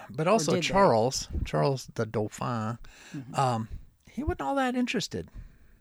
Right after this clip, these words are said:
Speaker 1: He really wasn't all that interested in rescuing her because she was more of the moral authority, far more than he was. He was a spoiled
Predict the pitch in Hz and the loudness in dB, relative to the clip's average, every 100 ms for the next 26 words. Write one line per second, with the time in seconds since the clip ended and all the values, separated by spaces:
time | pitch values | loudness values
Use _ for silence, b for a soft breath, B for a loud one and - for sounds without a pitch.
0 | b 160 147 202 214 160 160 151 135 127 | b -6 -4 0 0 2 0 -2 -2 -2
1 | 131 135 113 117 104 104 131 - 104 101 | -4 -6 -8 -8 -6 -6 -6 -8 -8 -8
2 | 101 104 113 - 139 - - 180 202 151 | -8 -8 -8 -6 -4 -2 0 0 2 2
3 | 113 117 120 117 107 107 113 110 110 - | -2 -4 -4 -4 -6 -6 -6 -6 -6 -8
4 | 113 107 110 B B B - 254 269 190 | -8 -8 -12 B B B 2 8 8 8
5 | 123 107 101 131 147 - - - - 165 | 2 -4 -6 -4 -4 -6 -10 -12 -4 -2
6 | 143 139 - 151 151 139 | 0 -2 0 2 2 0